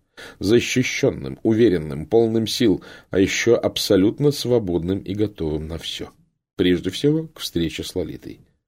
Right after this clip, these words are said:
Вы спросите, зачем мне это было нужно?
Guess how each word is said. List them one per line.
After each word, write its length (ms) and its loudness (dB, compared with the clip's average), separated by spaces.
Вы 120 6
спросите, 540 4
зачем 400 0
мне 100 0
это 160 0
было 180 2
нужно? 320 -4